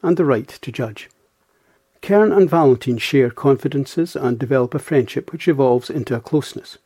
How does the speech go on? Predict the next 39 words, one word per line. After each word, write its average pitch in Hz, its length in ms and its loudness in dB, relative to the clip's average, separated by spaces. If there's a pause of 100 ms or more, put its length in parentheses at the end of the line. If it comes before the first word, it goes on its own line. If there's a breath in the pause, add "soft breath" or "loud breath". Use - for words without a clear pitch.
(340)
In 139 100 4
fact, 143 360 0
at 131 140 -6
one 160 260 2
point, - 320 -4 (100)
he 147 140 -4
even 185 300 0
suggests 127 560 -2
she 180 220 -2
may 143 180 4
be 131 160 2
the 131 100 2
woman 117 280 0
of 127 140 -4
his 117 140 -14
dreams 127 380 2
he - 180 4
never 113 240 2
met. 120 380 -4 (920)
Valentine 180 580 2
asks 143 400 -2
Kern 120 540 -4
to - 100 -4
cease - 300 -4
his 190 180 -2
eavesdropping 156 720 0
activities, 117 640 -8 (200)
and - 140 0
that 151 280 0
evening 123 380 -2
Kern 131 320 2
denounces 135 520 2
himself 113 420 -6
to - 100 -8
the - 100 -10
police - 360 -4 (220 soft breath)
and 143 160 0
his 160 160 -2
neighbours, 120 380 2